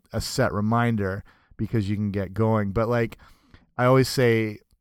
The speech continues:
y-, you know, well, you hear this as well, too. Like, the best day to start, um, exercising was two years ago. And then if you couldn't do that, then it was a year ago. If that's not possible,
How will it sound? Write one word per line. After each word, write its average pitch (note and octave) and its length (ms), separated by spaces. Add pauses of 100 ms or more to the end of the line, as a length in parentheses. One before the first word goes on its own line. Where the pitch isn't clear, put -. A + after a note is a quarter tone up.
(260)
y-, B2+ 160
you B2+ 120
know, B2+ 100
well, B2+ 100
you B2 140
hear C3+ 120
this A#2+ 160
as A2+ 80
well, G#2 220
too. B2 200
Like, G#2 180
the A2+ 80
best A#2+ 260
day A#2 120
to G#2 100
start, G#2+ 480 (200)
um, G#2 300
exercising G2+ 880 (360)
was G2+ 640 (340)
two B2+ 120
years A#2 280
ago. F#2 340 (400)
And G2+ 180
then G2 180
if F#2+ 160
you F#2+ 60
couldn't G#2 400 (120)
do G2+ 160
that, C#3 480
then G2+ 280
it G2 100
was A2 160
a A2+ 60
year C#3 180
ago. G#2 260
If D#2 80
that's B2+ 220
not A2 160
possible, G2+ 720